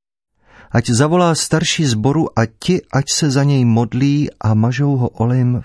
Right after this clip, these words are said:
v Pánově jménu. Modlitba víry uzdraví nemocného. Pán ho pozdvihne,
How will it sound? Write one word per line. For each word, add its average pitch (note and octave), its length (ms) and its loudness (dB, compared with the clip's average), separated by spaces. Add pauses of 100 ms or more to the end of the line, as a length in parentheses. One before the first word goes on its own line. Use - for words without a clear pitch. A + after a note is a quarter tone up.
v - 140 -20
Pánově A2+ 540 0
jménu. G2 440 0 (2250)
Modlitba D3+ 500 2
víry C3+ 680 -2 (540)
uzdraví C#3 840 0 (100)
nemocného. G#2+ 840 -4 (960)
Pán D#3+ 280 2
ho B2 120 0 (160)
pozdvihne, D3+ 880 0